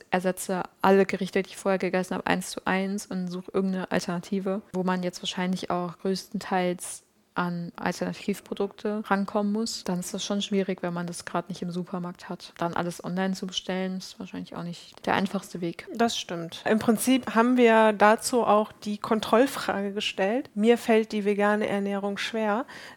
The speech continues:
Speaker 2: Da haben elf Prozent von euch mit Ja gestimmt.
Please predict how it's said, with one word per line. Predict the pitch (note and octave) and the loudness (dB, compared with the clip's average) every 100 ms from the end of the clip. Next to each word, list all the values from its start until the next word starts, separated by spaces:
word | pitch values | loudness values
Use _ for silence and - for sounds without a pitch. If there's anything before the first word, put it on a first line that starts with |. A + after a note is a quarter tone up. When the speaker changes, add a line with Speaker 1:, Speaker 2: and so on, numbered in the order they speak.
| - | 2
Speaker 2:
Da | G3+ G#3 | 4 4
haben | G#3 G3+ G3 | 2 0 -2
elf | - G3+ A3 - | 2 4 2 -2
Prozent | - - - E3+ F3 F3+ - - | -10 -8 -4 -2 -2 -4 -8 -12
von | - - F#3 F#3 F#3 | -10 -6 -4 -4 -4
euch | F3+ F#3 F#3+ - | -4 -4 -6 -2
mit | F#3+ F#3 | -2 0
Ja | F#3+ F3+ G3+ | 0 2 0
gestimmt. | F#3+ - - F3+ F3+ | -2 -6 -6 -6 -6